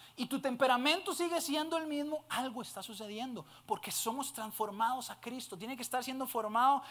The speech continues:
ese carácter de ser una persona mansa y humilde, de ser una persona bondadosa,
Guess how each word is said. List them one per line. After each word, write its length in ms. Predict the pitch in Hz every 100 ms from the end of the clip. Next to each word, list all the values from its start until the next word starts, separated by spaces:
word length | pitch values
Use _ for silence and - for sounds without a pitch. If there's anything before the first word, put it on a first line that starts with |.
| -
ese 220 | 226 277
carácter 480 | - 220 226 - 247
de 100 | 220
ser 140 | 240
una 180 | 247 262
persona 380 | 233 175 190 226
mansa 540 | 214 208 240 226 -
y 80 | 160
humilde, 500 | 139 139 131 120 117 _ _ _ _ _ - -
de 80 | 160
ser 140 | 196
una 160 | 220 233
persona 360 | 185 214 220
bondadosa, 680 | 226 208 170 170 220 - 127